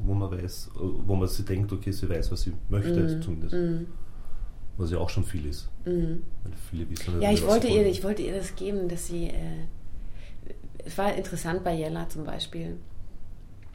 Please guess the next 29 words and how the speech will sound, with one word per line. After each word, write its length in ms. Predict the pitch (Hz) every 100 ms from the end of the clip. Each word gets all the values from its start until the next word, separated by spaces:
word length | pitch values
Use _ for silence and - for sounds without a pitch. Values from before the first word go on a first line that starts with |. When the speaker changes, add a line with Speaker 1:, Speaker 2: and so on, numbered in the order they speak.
| - - - -
Speaker 2:
ähm, 280 | 143 143 - -
und 180 | - 135
wir 100 | 143
haben, 100 | 131
das 140 | 143
ging 180 | - 190
jetzt 220 | 180 -
auch 160 | 160 -
nur, 460 | 160 175 240 277
glaub 260 | 233 165 170
ich, 160 | 170 -
weil 180 | 151
wir 100 | 151
eben 180 | 147 143
schon 180 | 139 139
zum 120 | 139
dritten 340 | 135 135 - 127
Mal 220 | 123 123 - - - - - -
arbeiten, 480 | 131 127 120 107 - 131 - - - - - - - - - - -
dass 180 | 151 139
wir 80 | 170
einen 100 | 180
Denkfehler 540 | 196 233 - 120 117 120
hatten 260 | - - - -
am, 260 | 131 127 127 - - - -
zu 140 | - 135
Beginn 420 | 139 - - 190 - - - - - - - - - - -
und, 300 | 156 160 156
äh, 260 | 151 151